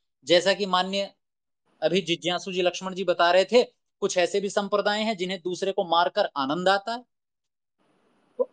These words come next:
ऐसे संप्रदाय तो पूरी तरह से धर्म की श्रेणी से ही बाहर हैं। तो क्योंकि समय बहुत कम है, मैं एक मिनट में अपनी बात समाप्त करता हूं कि धर्म मतलब जीवित रहना,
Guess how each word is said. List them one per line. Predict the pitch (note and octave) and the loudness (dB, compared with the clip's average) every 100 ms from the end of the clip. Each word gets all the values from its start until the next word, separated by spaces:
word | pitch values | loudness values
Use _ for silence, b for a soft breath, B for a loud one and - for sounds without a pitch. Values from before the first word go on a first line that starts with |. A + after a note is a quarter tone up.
| - | 0
ऐसे | F3+ F3+ - D#4 | 4 4 6 4
संप्रदाय | D#4 A3 G#3+ A3+ G3 G3+ B3+ | 4 0 2 2 4 4 4
तो | C#4 D4 - _ _ _ | 0 -6 -8 _ _ _
पूरी | D#3 D3+ _ - G#3 D4+ E4 | -20 -20 _ -4 4 6 6
तरह | C4+ G#3 | 4 4
से | G#3 B3 | 2 0
धर्म | E3 F3+ G3+ | 0 -2 -2
की | C4 | -6
श्रेणी | - G3 F#3+ G#3+ | -4 -4 -2 -2
से | A3 | -2
ही | G#3+ | 0
बाहर | G3 C#3 C3 | 0 -2 -4
हैं। | B2 _ _ _ _ _ _ _ - | -8 _ _ _ _ _ _ _ -18
तो | |
क्योंकि | - G3 B3 | -8 -6 -6
समय | A3 F#3 G3 | -2 0 0
बहुत | G#3 F#3 G3+ G#3 | 2 2 0 0
कम | A3 | 2
है, | F3 D#3+ - _ _ _ _ _ | 2 -2 -4 _ _ _ _ _
मैं | F3 G3+ | -2 0
एक | - A3 C#4 - _ | 4 4 4 -2 _
मिनट | D#3+ F#3 A#3 | -2 0 0
में | A#3 A3 | 2 0
अपनी | G3+ G#3 | 0 -4
बात | F#3 F3 F3 | 0 0 0
समाप्त | F3+ F3 F#3 - | -2 -2 -2 -4
करता | E3+ F#3 | -4 -2
हूं | G3 A3+ | -4 -2
कि | A#3 | -4
धर्म | C#3+ C#3+ F3 A#3+ A#3 | -4 0 2 2 2
मतलब | D#3+ D#3 A3 F#3+ B2 | -2 -2 -4 -6 -4
जीवित | D3+ F#3 A3+ | -2 -2 -2
रहना, | E3+ C3+ A#2 | -4 -6 -14